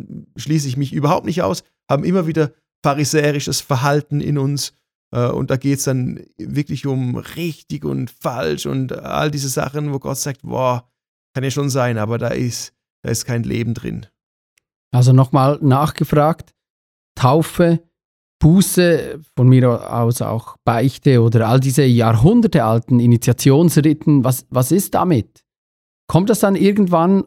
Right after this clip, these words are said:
Speaker 2: oder sollten wir nicht viel mehr von Beginn weg auch klar machen, dass dies wichtige Schritte in einem Leben mit Gott sind?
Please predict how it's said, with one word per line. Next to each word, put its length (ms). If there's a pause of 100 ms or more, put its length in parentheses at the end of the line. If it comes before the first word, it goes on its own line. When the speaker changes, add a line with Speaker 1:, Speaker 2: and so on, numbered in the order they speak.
Speaker 2:
oder 300
sollten 400
wir 140
nicht 400 (400)
viel 200
mehr 180
von 160
Beginn 360
weg 180
auch 220
klar 320
machen, 300
dass 140
dies 300
wichtige 420
Schritte 400
in 100
einem 200
Leben 260
mit 160
Gott 240
sind? 320